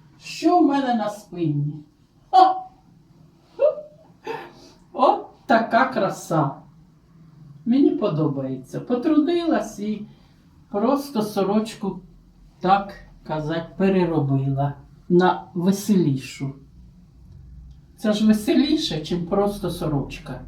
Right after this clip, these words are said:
З шортами, дивіться, як вони дивляться гарно з шортами. Гарненько,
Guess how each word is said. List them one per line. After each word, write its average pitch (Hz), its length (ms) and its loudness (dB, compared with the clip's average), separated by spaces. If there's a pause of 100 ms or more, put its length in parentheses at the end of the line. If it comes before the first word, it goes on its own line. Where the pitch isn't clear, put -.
(1080)
З - 80 -12
шортами, 247 760 4
дивіться, 226 480 2
як 202 180 -2
вони 196 200 -2
дивляться 208 520 -2
гарно 190 360 -4
з - 40 -12
шортами. 143 640 -12 (1400)
Гарненько, 277 920 2